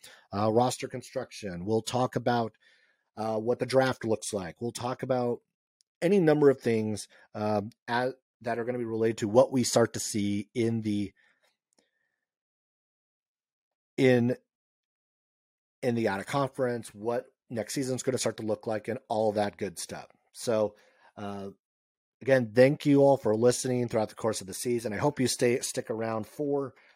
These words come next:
uh, the off season talk and everything else. Uh, be sure to, you can still engage with me on Twitter or TikTok. You can still engage with me,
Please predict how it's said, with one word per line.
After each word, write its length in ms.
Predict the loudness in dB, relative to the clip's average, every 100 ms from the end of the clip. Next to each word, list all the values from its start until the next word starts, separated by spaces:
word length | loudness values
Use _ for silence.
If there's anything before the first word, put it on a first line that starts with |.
| _ -4
uh, 260 | 0 0 -2
the 100 | 0
off 220 | 0 0 -2
season 280 | -2 -2
talk 300 | -6 -6 -6
and 80 | -4
everything 320 | -6 -6 -2
else. 300 | 2 2 0 -8 _ -14
Uh, 160 | -12 -8
be 200 | -6 -4
sure 360 | -2 0 0 -4
to, 160 | -16 -18
you 100 | -14
can 140 | -10
still 220 | 2 2
engage 260 | 4 2 2
with 140 | -2
me 180 | -6 -6
on 360 | -6 -10 -12 -14
Twitter 460 | -4 0 2 2 0
or 220 | -2 -4
TikTok. 540 | -4 -4 0 0 0
You 80 | -6
can 100 | -10
still 200 | -4 -2
engage 300 | -2 -2 -4
with 140 | -6 -6
me, 240 | -6